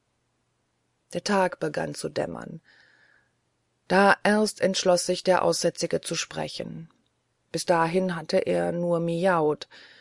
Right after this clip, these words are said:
Wir wollten uns aber damit nicht zufrieden geben. Das Tier war ohnmächtig vor Erschöpfung.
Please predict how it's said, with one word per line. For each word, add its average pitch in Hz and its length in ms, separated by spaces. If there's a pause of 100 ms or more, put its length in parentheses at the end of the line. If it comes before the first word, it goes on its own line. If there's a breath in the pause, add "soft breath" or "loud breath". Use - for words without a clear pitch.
(340 loud breath)
Wir 190 160
wollten 208 280
uns 190 180
aber 185 300
damit 175 360
nicht 170 180
zufrieden 175 440
geben. - 500 (880)
Das - 160
Tier 220 360
war 196 340
ohnmächtig 180 680
vor 175 140
Erschöpfung. 151 680